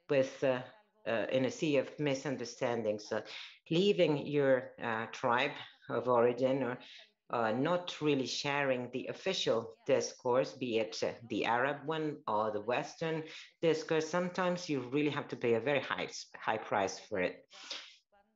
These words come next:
Faria Fekir has been called a post-colonial writer, and she says she, she could agree with that,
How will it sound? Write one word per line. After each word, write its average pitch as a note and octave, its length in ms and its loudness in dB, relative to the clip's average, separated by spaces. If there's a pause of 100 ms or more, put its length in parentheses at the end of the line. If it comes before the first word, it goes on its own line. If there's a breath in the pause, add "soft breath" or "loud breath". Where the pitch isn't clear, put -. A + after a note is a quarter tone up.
(220)
Faria A#3 260 0
Fekir D#3+ 360 2
has C#3 160 -2
been C3 460 2
called B2+ 400 2
a A#2 80 0
post-colonial G#2+ 920 0
writer, F2+ 340 0
and F3 200 2 (280)
she F#3 80 -4
says F3+ 280 0
she, D3+ 200 -6
she - 240 -8
could D3 220 -2
agree C#3 320 0
with B2+ 180 -2
that, G#2+ 260 0